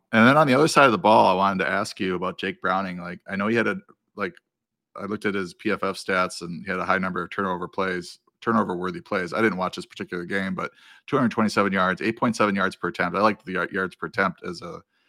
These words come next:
measure of, like, how good of a game a player had.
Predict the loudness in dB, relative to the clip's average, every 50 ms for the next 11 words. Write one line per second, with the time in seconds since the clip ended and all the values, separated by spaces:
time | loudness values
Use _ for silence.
0 | _ _ _ -4 -2 -2 0 0 0 0 0 -2 -2 -6 _ _ -10 -10 -10 _
1 | -4 -2 -2 -2 -2 -6 _ _ _ _ _ _ _ _ -4 0 0 2 0 0
2 | -4 -4 -2 -2 -2 -2 -2 -4 -4 -4 -4 -2 -2 -2 -2 -2 -2 -2 -4